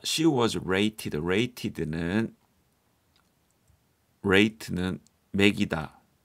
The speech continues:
등급을 매기다. 그래서,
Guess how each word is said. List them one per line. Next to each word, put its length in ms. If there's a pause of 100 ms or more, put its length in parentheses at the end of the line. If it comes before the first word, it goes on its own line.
등급을 420
매기다. 440 (640)
그래서, 560